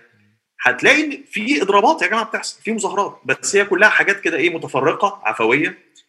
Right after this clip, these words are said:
مفيش، آه، آه، دور تنظيمي، آه، فيها، مش متربطة ببعض، آه، وأغلبها نضالات، نضالات يائسة. يعني يائسة هنا بمعنى إيه؟ يعني بمعنى إن مصنع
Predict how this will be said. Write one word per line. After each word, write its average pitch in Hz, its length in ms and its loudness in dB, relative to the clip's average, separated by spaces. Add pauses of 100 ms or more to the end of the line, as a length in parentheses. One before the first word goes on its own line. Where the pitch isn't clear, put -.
(160)
مفيش، - 800 0
آه، 107 420 2
آه، 104 460 -2
دور 139 280 2
تنظيمي، 131 640 -4 (200)
آه، 101 200 0
فيها، 120 440 -4 (440)
مش 117 160 -4
متربطة 139 460 0
ببعض، 120 440 -2 (640)
آه، 98 640 -4 (720)
وأغلبها 147 1040 4
نضالات، 170 540 4
نضالات 139 520 2
يائسة. 117 520 0 (160)
يعني 104 240 -4
يائسة 139 340 0
هنا 147 100 6
بمعنى 120 340 2
إيه؟ 98 280 -4
يعني 101 200 -4
بمعنى 139 280 2
إن 131 80 -2
مصنع 147 640 2